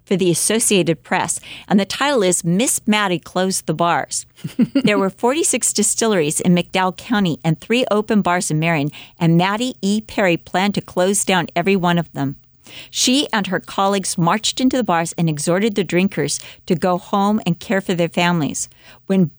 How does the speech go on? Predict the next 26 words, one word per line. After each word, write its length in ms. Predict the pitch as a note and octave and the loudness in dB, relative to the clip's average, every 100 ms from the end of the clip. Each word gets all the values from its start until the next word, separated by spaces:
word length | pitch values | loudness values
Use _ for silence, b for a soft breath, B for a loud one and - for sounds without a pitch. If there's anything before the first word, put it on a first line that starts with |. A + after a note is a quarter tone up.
| _ | _
one 280 | F3 G#3 C4+ | 0 2 2
bar 240 | B3 A3 - | 2 0 0
owner 360 | F3+ F#3 E3 - | 0 0 0 -2
ran 600 | D3 E3+ G3+ B3+ E3 D3+ - | -2 0 2 2 2 0 -2
rather 260 | F3 E3+ | 0 0
than 180 | D#3+ D#3+ | 0 -2
face 400 | - F3 B3+ - | 0 -2 0 -2
her, 200 | D3 - _ _ B B | -2 -4 _ _ B B
his 240 | - G#3+ - | -2 0 0
customers 560 | B3+ A#3+ - B3 C4+ | -2 -2 0 0 0
became 380 | - F3+ - F3+ - | -2 -4 0 -2 0
a 140 | E3+ | 0
ready-made 840 | D#3 F3 F#3 A3 G3+ E3+ F3 F#3 - _ _ | 0 0 2 4 4 6 4 2 -2 _ _
audience 480 | F3+ F#3 E3+ D#3+ - | -2 0 -2 -4 -6
for 180 | - D#3+ | -2 0
a 80 | D#3 | -2
prayer 360 | - A3 A#3 | -2 0 2
meeting 420 | B3 C4 C#4 B3+ | 2 2 2 0
and 200 | - E3+ | 0 0
hymn 320 | E3+ F3+ F3+ G3 | 0 0 2 2
singing. 520 | - D#3+ D3 C#3 - _ _ _ b b b - | 0 0 0 -2 -6 _ _ _ b b b -2
The 100 | F3 | 0
Watts 400 | D#3+ G3+ C4 - - | 2 0 -2 -6 -4
Act 320 | G3+ A3 - _ _ - | -4 -4 -12 _ _ -4
of 260 | E3 D#3+ - | 0 0 0
nineteen 560 | D#3+ F3 - - G#3 | 0 0 0 0 0